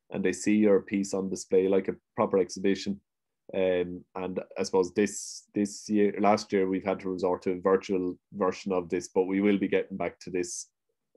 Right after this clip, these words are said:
um, providing we've no future pandemics. So that's it. So I'd welcome any of your questions. And also I'd like to maybe pass back to Margaret and Shane. If you want to, I don't know if you want to ask Shane to speak to something, Margaret.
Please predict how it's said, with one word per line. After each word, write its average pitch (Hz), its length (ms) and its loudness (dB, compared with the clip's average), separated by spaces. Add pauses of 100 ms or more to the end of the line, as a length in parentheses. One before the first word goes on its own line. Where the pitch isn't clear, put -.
um, 87 280 -4 (300)
providing 90 360 -2
we've 90 180 -4
no 92 120 0
future 92 320 -4
pandemics. 92 680 -2 (1080)
So 180 120 -2
that's 202 180 6
it. 180 160 6
So 175 180 6
I'd 165 140 4 (140)
welcome 175 440 2 (200)
any 165 140 2
of 143 80 2
your 143 120 4
questions. 156 480 2 (140)
And 139 260 0 (120)
also 151 360 4
I'd 143 100 4
like 143 180 4
to 123 200 2 (600)
maybe 123 200 0
pass 139 260 2
back 135 280 -2
to 135 80 -10
Margaret 131 420 0
and 117 180 0
Shane. 135 600 -2 (220)
If - 140 -16
you 139 80 -2
want 135 140 -2
to, 135 160 -4 (440)
I - 40 -8
don't 110 120 -6
know 120 140 -2
if 120 140 -10
you 117 80 2
want 120 100 0
to 123 60 0
ask 117 180 -2
Shane 127 360 -4
to - 540 -20
speak 135 300 -8
to 135 80 -14
something, 131 320 -8
Margaret. 131 340 -2